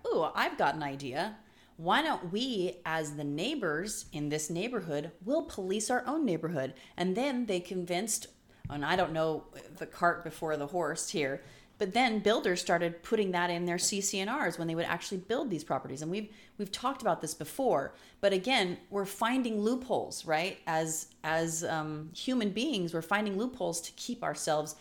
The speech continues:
away from what we don't wanna be around. And so that was one of the things that happened. Citizen formed those H O As. They policed their neighborhood. They were keeping black and brown people out, and they weren't ashamed to put it in black and white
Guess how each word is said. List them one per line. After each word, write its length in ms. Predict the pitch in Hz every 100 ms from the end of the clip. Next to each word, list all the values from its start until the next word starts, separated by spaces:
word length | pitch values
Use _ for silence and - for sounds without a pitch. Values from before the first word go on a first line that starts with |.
| - -
away 400 | 180 180 180 190
from 360 | - 156 147 139 - - _ -
what 280 | 165 170
we 160 | 160 165
don't 260 | 160 160 151
wanna 200 | 156 147
be 200 | 170 165
around. 460 | 143 98 73 - -
And 160 | 160
so 400 | 160 180 165 160 165
that 220 | 165 175
was 140 | 185 175
one 140 | 175
of 80 | 170
the 40 |
things 220 | 170 175
that 120 | 175 170
happened. 360 | 190 196 120
Citizen 400 | - 165 165 175
formed 300 | 175 147 160
those 160 | 147 147
H 200 | 147 143
O 100 | 139
As. 240 | 202 240
They 100 | -
policed 380 | - 147 170 180
their 100 | -
neighborhood. 480 | 139 185 190 185 180 - -
They 80 | -
were 100 | 151
keeping 460 | 143 226 - 160 156
black 380 | 156 175 208 -
and 180 | 151 143
brown 300 | 151 175 190
people 300 | 202 190 143
out, 240 | 151 156
and 80 | 151
they 80 | 143
weren't 300 | 156 202 202
ashamed 580 | - 208 214 240 - -
to 140 | 165
put 260 | - 247 240
it 180 | 240 -
in 180 | 151 135
black 460 | 139 135 160 -
and 120 | 226
white 300 | 196 135 139